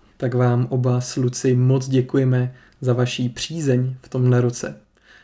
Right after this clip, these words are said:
Je to vždycky fakt krásný setkat se s lidmi, kteří nám třeba řeknou, že poslouchají každou naší epizodu, nebo když jsme na nějaký akci, kde za náma někdo přijde a řekne,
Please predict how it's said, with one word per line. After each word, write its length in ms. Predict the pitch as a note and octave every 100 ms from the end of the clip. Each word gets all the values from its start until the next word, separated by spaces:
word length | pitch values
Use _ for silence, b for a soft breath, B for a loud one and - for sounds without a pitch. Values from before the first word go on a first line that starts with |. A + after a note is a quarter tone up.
| b
Je 100 | B2+
to 80 | C3+
vždycky 320 | C3+ B2+ C#3
fakt 240 | C3+ C3+ -
krásný 680 | C#3 C3 - - C3+ B2+ B2+
setkat 400 | B2+ B2 C3 -
se 340 | - C3 C3
s 200 | B2+ -
lidmi, 340 | C#3+ C#3 C3+
kteří 280 | C3 C3+ C3
nám 200 | B2+ B2
třeba 260 | B2 B2 B2+
řeknou, 440 | C3+ C#3 C3 B2
že 280 | B2 B2 B2 B B
poslouchají 600 | C3+ B2+ C#3 C3 C3+ C3
každou 420 | C3 C#3+ C#3+ C#3
naší 340 | C#3 C3 D3 -
epizodu, 540 | B2+ F3 D3 C3 - B B B -
nebo 640 | C3 A#2 B2+ B2 B2 B2 -
když 220 | - B2+ B2
jsme 140 | -
na 60 | C3
nějaký 380 | C3 C3 - -
akci, 440 | - - - B2+
kde 220 | B2 B2
za 120 | A#2+
náma 220 | B2+ B2 B2+
někdo 260 | B2 C3
přijde 460 | C3 - C#3+ D3 C3+
a 200 | - B2+
řekne, 480 | B2+ B2+ B2+ B2+